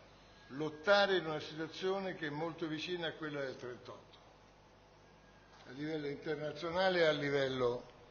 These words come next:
del nostro territorio, quando al G quattro di allora, dalla Die Chamberlain,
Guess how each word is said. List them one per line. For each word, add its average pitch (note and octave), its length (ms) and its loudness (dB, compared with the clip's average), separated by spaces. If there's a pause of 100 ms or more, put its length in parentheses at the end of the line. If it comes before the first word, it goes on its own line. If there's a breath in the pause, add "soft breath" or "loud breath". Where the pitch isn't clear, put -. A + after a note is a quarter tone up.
(540)
del A#2 140 -8
nostro A#2+ 340 -4
territorio, G2+ 840 -10 (680 loud breath)
quando D#3 480 12
al B2 140 2
G C3 220 0
quattro E3 560 10
di C#3 160 4
allora, C#3 560 4 (2250)
dalla D#3 280 12
Die F3+ 240 10
Chamberlain, A2+ 720 4